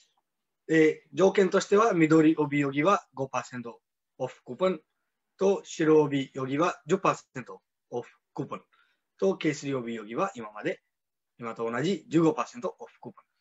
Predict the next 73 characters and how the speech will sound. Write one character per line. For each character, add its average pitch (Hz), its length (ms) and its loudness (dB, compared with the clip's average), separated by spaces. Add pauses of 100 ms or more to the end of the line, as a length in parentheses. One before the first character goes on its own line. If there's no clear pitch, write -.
(580)
ネ 143 100 -4
ル 139 60 -2
ヴ 139 40 2
ァ 131 80 2
ナ 120 80 -6
ム 110 80 -8
レ 107 80 -6
ス - 60 -16
ト 151 100 -2
ラ 180 60 2
ン、 170 60 -2
ど 143 120 0
こ 139 120 -4
で 127 80 -2
も 120 140 -4
使 - 200 -8
い 143 40 -2
ま 196 140 -2
す。 - 160 -16 (880)
月、 165 320 0 (100)
月 - 200 -6
一 156 160 -4
回 127 180 -2
ク - 120 -12
ー - 20 -14
ポ 98 120 -18
ン。 - 40 -20 (420)
こ - 100 -10
れ 165 60 2
も 208 140 4
有 156 180 6
効 135 260 0
期 127 160 -8
限 123 160 -6
が 120 100 -6
あ 120 40 -6
っ - 100 -18
て、 190 120 6
い-、 160 160 6 (280)
い-、 139 100 -6 (100)
一、 156 340 -8
一 156 60 -6
ヶ 190 140 4
月 180 200 2
間 156 200 0
以 147 40 0
内 143 180 0
に 214 160 0
使 - 180 -10
っ - 60 -18
て - 100 -20
く 104 60 -16
だ 101 100 -14
さ - 140 -20
い。 - 60 -20 (480)
ま 175 120 0
た 196 200 4
も 185 120 6
う 190 40 8
一 190 100 2
回 180 400 6
使 - 220 -4
い 170 60 2
た 175 80 2
い 165 60 2
方 180 200 2
は、 180 100 4
も 160 120 2
う 160 60 6
一 160 60 0
回 151 240 2
次 147 240 -4
の 147 300 -2